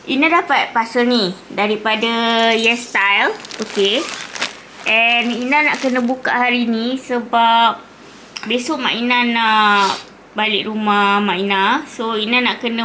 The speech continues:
buka benda ni untuk bagi Mak Ina sebab dalam ni ada beg dia. So, Ina tak boleh nak tangguh dah.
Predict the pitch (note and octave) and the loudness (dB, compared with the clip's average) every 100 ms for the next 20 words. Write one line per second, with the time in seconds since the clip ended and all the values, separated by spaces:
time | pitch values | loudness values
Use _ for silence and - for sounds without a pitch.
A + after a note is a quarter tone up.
0 | A3 A#3+ A#3+ - G#3+ A3 G3+ G#3 C#4+ - | -6 -4 -2 0 0 0 0 0 -2 -6
1 | - - A#3+ A#3+ G3 A3+ A#3 G#3 G3+ A3+ | -20 -18 -12 -6 -4 -2 -2 -2 -2 0
2 | F#3+ G3+ - G3 - A3 A#3 A#3 G#3+ G#3+ | -2 -4 -10 -6 -2 0 0 0 -2 -2
3 | F#3+ G3+ F#3 - - - - - C4 B3+ | -2 0 -2 -2 -16 -18 -18 -4 2 4
4 | B3 A#3 B3+ B3 A3 A3+ A#3+ A3 A#3+ A3 | 4 2 0 0 -2 -2 0 0 0 0
5 | G#3 | -2